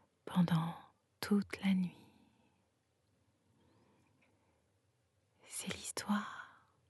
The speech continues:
d'un autre petit chat qui s'appelait Pilou. C'était un chat très sympathique,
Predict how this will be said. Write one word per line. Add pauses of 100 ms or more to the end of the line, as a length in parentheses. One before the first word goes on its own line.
(520)
d'un
autre
petit
chat (1000)
qui
s'appelait (680)
Pilou. (1600)
C'était
un
chat (100)
très
sympathique,